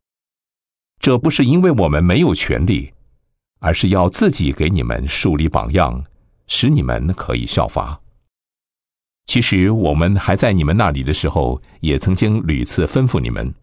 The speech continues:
任何人不肯做工，就不得食。可是，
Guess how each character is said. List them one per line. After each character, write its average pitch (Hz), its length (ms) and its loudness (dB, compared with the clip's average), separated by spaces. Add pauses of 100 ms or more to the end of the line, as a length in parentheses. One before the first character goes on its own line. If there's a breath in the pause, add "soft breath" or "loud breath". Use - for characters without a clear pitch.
(680)
任 156 180 2
何 120 140 2
人 98 240 4
不 202 160 0
肯 92 160 2
做 92 180 0
工， 107 400 0
就 110 220 0
不 95 160 0
得 65 160 0
食。 - 360 -6 (1300)
可 - 100 -8
是， 60 320 -4